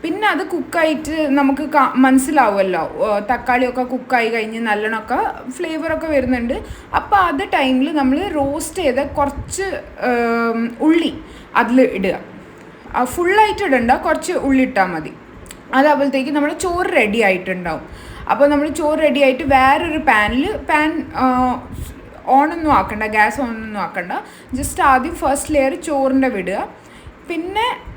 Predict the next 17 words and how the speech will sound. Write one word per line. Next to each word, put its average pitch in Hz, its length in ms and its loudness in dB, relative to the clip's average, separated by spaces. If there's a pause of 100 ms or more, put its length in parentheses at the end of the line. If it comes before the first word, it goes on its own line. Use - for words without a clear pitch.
(160)
ആ, 254 320 6
സെക്കൻഡ് 294 440 -2
ലെയർ 294 180 4
നമ്മളിത് 285 400 2
മസാല 269 520 2
ഉണ്ടാക്കിയിട്ടില്ലേ, 180 640 -4
അത് 254 220 -4
മസാലേൻ്റെ, 233 880 0 (220)
ആ, 240 100 -2
സെക്കൻഡ് 254 480 0
ലെയർ 226 240 2
ആക്കിയിട്ട് 196 380 0
ഇടുക. 185 300 -6 (520)
അത് 311 100 0
കഴിഞ്ഞിട്ട് 339 680 -4
മെല്ലെ 302 260 0
മെല്ലെ, 311 440 2